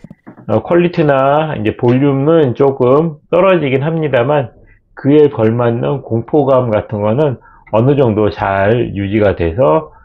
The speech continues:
많은 유저분들한테도 나쁘지 않은 평가를 받고 있는 걸로 알고 있습니다. 그리고 십일월 말에는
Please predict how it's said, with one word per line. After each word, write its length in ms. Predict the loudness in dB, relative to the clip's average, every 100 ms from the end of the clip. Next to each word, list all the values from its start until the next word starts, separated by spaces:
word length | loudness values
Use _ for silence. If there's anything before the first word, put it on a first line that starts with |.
| _ _ _
많은 460 | -6 -2 0 0 -2
유저분들한테도 1300 | 0 0 2 0 0 0 0 -2 0 0 2 0 -2 -6
나쁘지 380 | -4 -2 0
않은 240 | 0 0 -2
평가를 420 | -2 0 0 0
받고 300 | -2 -2 -4
있는 240 | -2 -2
걸로 180 | 0 0
알고 260 | 0 -2 -4
있습니다. 540 | -6 -8 -8 -8 -12 _ -16 -16 -20 _ _ -20 _ _ _ -20 -20 -20 -18 -8
그리고 560 | 0 2 2 4 4 2
십일월 440 | -2 -4 2 2
말에는 680 | 2 2 2 2 2 0